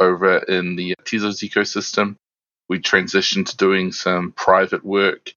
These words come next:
with companies who wanted to build on various blockchains. And then it was, it was this year when me and my co-founder wanted to pursue this game idea that we've had for a few years now, that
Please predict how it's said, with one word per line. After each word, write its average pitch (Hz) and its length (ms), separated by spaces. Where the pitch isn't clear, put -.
with 85 180
companies 95 680
who 90 600
wanted 90 320
to 90 100
build 90 420
on 87 400
various 92 460
blockchains. 92 720
And 98 120
then 104 120
it 101 40
was, 95 240
it - 40
was 95 180
this 117 240
year 95 180
when 90 320
me 92 140
and 87 100
my 85 180
co-founder 90 560
wanted 90 480
to 90 320
pursue 92 440
this - 380
game 95 340
idea 95 280
that 92 160
we've 92 220
had 87 180
for - 120
a 90 40
few - 220
years 95 320
now, 90 180
that 92 220